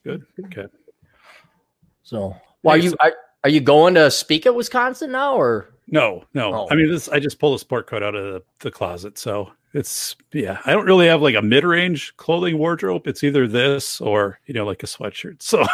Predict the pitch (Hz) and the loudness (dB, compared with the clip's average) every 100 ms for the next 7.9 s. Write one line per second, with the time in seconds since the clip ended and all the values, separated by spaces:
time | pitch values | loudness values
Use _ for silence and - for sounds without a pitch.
0 | - - - - - - - - - - | -4 -8 -10 -12 -12 -20 -20 -20 -16 -4
1 | - 208 302 190 254 208 180 226 175 - | 2 2 2 4 4 2 0 2 2 0
2 | 214 226 - - _ _ - - - _ | 2 2 2 -4 _ _ -4 -4 -6 _
3 | - - - 233 254 262 214 180 185 160 | -20 -14 -6 4 6 6 4 2 2 2
4 | 170 - 147 151 - - 127 90 - - | 2 0 -4 -4 -4 -6 -6 -6 -10 -6
5 | 302 262 196 214 202 196 185 180 240 269 | -2 -2 2 4 6 6 4 2 2 4
6 | 190 170 220 196 160 208 190 160 208 208 | 4 2 0 0 0 2 2 0 0 0
7 | 208 196 185 208 196 196 185 180 | 0 -2 -6 -2 2 2 2 0